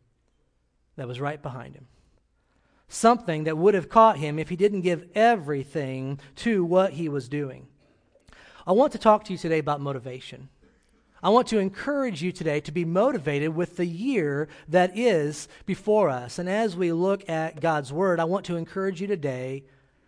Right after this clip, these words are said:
about to keep your faith in God to help motivate you for the upcoming challenges. Now, there is a positive message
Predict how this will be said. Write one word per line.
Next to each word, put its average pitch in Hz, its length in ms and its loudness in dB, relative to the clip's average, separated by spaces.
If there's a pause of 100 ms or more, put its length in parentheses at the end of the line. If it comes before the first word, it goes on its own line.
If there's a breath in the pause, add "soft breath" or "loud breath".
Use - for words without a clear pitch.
(140 soft breath)
about 175 440 2
to 196 100 0
keep 269 460 -4
your 202 180 2
faith 214 420 -2
in 190 260 -4
God 156 520 -2 (460 soft breath)
to 202 80 0
help 196 180 6
motivate 196 560 0
you 147 240 -4
for 185 140 -4
the 190 160 -2
upcoming 180 420 -6
challenges. 180 840 -8 (280 loud breath)
Now, 175 240 -2
there 196 180 0
is 202 100 -2
a 160 60 -4
positive 180 560 -2
message 135 640 -8